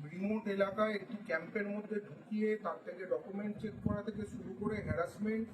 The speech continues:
ইত্যাদি বিষয়গুলো হয়, এগুলো আপনারা দেখেছেন। আমাদের সাথে দেবাশিস আছে, ওর যে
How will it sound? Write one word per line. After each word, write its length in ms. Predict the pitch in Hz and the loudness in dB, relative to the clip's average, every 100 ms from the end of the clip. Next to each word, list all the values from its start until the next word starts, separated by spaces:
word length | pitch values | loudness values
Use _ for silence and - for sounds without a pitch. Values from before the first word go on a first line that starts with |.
| - - - - | -12 -16 -20 -20
ইত্যাদি 320 | - - 214 214 | -16 -6 -4 -4
বিষয়গুলো 480 | 190 208 202 208 202 | -4 -4 -2 0 4
হয়, 140 | 202 | 4
এগুলো 260 | 202 190 190 | 4 2 0
আপনারা 260 | 185 190 | 0 -4
দেখেছেন। 500 | 185 160 156 120 110 107 - - - - | -4 -4 -6 -8 -10 -12 -16 -20 -20 -14
আমাদের 280 | 151 175 208 | -6 -4 -2
সাথে 220 | 220 208 | -2 -4
দেবাশিস 480 | 180 185 202 220 208 | 0 4 6 4 0
আছে, 280 | 185 226 254 - - 160 | 0 2 0 -2 -12 -6
ওর 140 | 165 | -6
যে 120 | 190 | -4